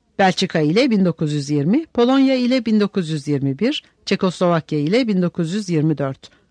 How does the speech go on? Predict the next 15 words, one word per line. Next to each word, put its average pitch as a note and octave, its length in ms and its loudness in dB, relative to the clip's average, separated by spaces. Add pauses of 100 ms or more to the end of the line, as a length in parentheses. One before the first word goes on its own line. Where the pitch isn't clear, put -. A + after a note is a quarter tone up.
(120)
Romanya C#4+ 400 6
ile C4 300 2
bin G#3 140 2
dokuz F#3 260 0
yüz D#3 140 -6
yirmi D3+ 240 0
altı C#3 320 -4
ve A3 180 0 (300)
Yugoslavya F3 640 2
ile G3+ 300 0
bin G#3+ 120 0
dokuz A3 320 -2
yüz A3 160 -2
yirmi F3 280 0
yedi C#3 360 -4